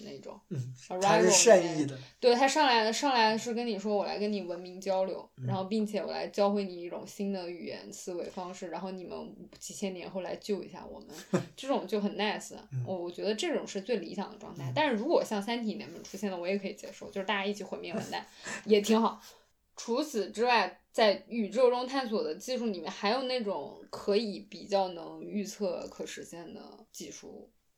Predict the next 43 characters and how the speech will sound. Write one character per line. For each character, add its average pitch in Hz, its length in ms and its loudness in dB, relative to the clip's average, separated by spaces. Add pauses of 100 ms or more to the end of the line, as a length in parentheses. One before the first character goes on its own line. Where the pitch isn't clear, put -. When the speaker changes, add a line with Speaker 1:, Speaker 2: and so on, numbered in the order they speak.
Speaker 1:
形 208 340 -12
式 196 160 -12
吗？ 170 240 -18 (340)
除 - 200 -2
了 277 200 8
载 170 240 -2
人 160 160 -6
航 190 240 -8
天 220 280 -4
往 190 120 -4
外 180 160 -4
飞， - 220 -14 (140)
就 196 100 -8
是 180 60 -8
飞 277 240 2
更 311 160 0
远， 185 200 -4 (260)
Speaker 2:
嗯。 139 280 -6 (260)
Speaker 1:
这 208 140 -2
种 170 240 -8
之 190 160 -6
外。 190 340 -2 (140)
Speaker 2:
具 - 180 -6
体 151 220 -4
技 - 180 -4
术 165 200 0
其 165 160 -4
实 180 160 0
就 185 120 0
是， 151 140 -4 (340)
呃， 131 360 -10 (500)
包 190 120 10
括 165 420 6 (280)
对 196 140 10
小 175 180 8
行 156 140 0
星 190 180 2
的 202 140 8
利 180 220 2
用 165 200 0
啊， 131 200 -6
然 135 100 -14
后 151 160 -8